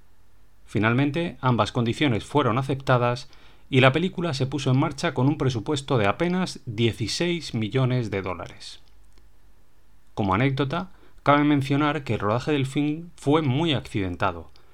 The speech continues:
debido básicamente a un incendio que se produjo en los estudios de Paramount y que terminó destruyendo varios escenarios que habían sido creados específicamente para la película. Finalmente, Star Trek tres, En busca de Spock,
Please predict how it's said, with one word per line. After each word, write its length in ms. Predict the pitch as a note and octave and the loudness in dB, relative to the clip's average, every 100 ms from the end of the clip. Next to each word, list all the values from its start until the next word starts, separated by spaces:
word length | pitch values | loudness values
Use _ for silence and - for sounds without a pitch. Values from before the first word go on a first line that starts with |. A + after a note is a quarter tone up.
| - - - | -20 -16 -4
debido 400 | G2 A#2 C3 B2+ | 0 0 2 2
básicamente 680 | C3 C3+ C3+ C#3+ C#3 D#3+ | 2 0 2 2 2 0
a 80 | C3 | 0
un 160 | A2+ C3 | 2 2
incendio 420 | B2 D3+ C3+ C3+ | 2 2 2 2
que 80 | B2 | 2
se 140 | A#2+ | 0
produjo 500 | G#2 G#2 D#3 C3+ A#2 | 0 0 -2 -2 -2
en 60 | G2+ | -2
los 140 | F#2 | -4
estudios 480 | F#2+ - C3+ G2 G2+ | -6 -2 0 0 0
de 80 | C3+ | 0
Paramount 540 | C3+ A#2+ B2 B2 C3 - - - - | 2 2 2 -2 -6 -14 -20 -16 -4
y 140 | B2 | 0
que 100 | C3 | 2
terminó 460 | C3 A#2 A#2+ C3+ A2 | 2 2 4 4 4
destruyendo 680 | G2+ - A#2 C#3+ D#3+ E3 E3 | 0 -2 0 0 0 -2 -2
varios 480 | A#2 D#3 C#3 G#2+ C3+ | 2 4 4 0 -2
escenarios 640 | C3 B2 A#2+ A#2 A#2 A#2 | -4 0 0 0 0 -2
que 140 | - G#2+ | -4 -2
habían 280 | G#2 C#3 | 0 0
sido 300 | C3+ B2+ G#2+ | 0 0 0
creados 400 | G2+ G#2+ C#3 C3+ | 0 -2 -2 -4
específicamente 1000 | - - G#2+ D3+ C#3 C3 A2+ C3+ C3+ C3+ C3+ | -6 -6 -6 -4 -4 0 0 2 0 0 0
para 260 | G#2+ G2 | 0 0
la 140 | F#2 F2 | 0 -4
película. 480 | F#2+ F2+ - - - - - - - - - - - - - - | -6 -8 -12 -18 -20 -20 -20 -20 -20 -20 -20 -20 -20 -20 -20 -8
Finalmente, 720 | - G#2+ G#2+ C#3 C#3+ D#3 F3 - - - | -2 0 2 0 0 -2 -4 -12 -20 -14
Star 360 | - - C#3 B2 | -8 0 2 2
Trek 280 | - G2+ - | 0 -4 -2
tres, 320 | - E3 E3+ | 2 2 2
En 100 | G#2+ | -2
busca 300 | G#2 C3 - | 0 -2 -2
de 60 | G2 | -6
Spock, 360 | - E3+ D3 | -4 -4 -4